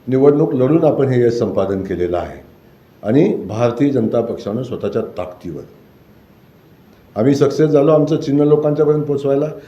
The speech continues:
आम्ही सक्सेस झालो, आमचं, अ, त्या गावातलं अस्तित्व सिद्ध करायला.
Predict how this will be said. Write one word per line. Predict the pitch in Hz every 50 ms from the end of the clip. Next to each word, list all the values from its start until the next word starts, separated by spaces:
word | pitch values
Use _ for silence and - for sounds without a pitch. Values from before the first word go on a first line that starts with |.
| - - -
आम्ही | 107 120 139 151
सक्सेस | - 165 147 - - 160 151
झालो, | 147 139 139 156
आमचं, | 151 135 131 135 127 - - 160 165 160 165 - - - - - - - -
अ, | 113 117 117 117
त्या | - 147 151
गावातलं | 147 127 123 139 143 143 147 160
अस्तित्व | 139 127 - - 160 160 160 160
सिद्ध | 147 160 156 135 147 151
करायला. | 147 147 139 139 139 143 151